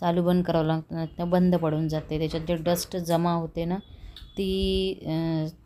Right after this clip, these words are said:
वरच्या वर साफ करावं लागते, नाहीतर मग ती मशीन बंद पडते. त्यामुळे आता sofa पण जे कोपरे कापरे असतात ते आपण कितीही म्हटलं तर हाताने निघत नाही, त्याच्यासाठी vacuum क्लिनरच राहते.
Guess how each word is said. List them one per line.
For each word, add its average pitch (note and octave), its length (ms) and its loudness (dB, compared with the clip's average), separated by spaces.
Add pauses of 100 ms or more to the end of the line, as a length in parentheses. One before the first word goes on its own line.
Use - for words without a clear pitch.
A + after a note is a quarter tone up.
वरच्या F3+ 340 0
वर F#3+ 60 0
साफ F3 320 -2
करावं D3+ 200 -2
लागते, C#3+ 260 -4
नाहीतर E3 260 -2
मग F3+ 100 -2
ती F#3 120 -10
मशीन F#3 340 -4
बंद F3+ 240 0
पडते. D#3 380 -6 (500)
त्यामुळे F3 260 -2
आता F3 140 -2
sofa F3 400 -4
पण E3+ 240 -6
जे F3 360 -8
कोपरे F#3 500 -2
कापरे F3+ 420 0
असतात F3+ 400 -2
ते F#3 460 -6 (460)
आपण F#3 280 -6
कितीही F#3+ 360 -6
म्हटलं F#3+ 260 0
तर F#3+ 80 2
हाताने E3+ 420 0
निघत D#3 340 -2
नाही, D#3+ 140 -10
त्याच्यासाठी F3 600 -6
vacuum F3 380 -4
क्लिनरच E3+ 420 -8
राहते. E3 460 -10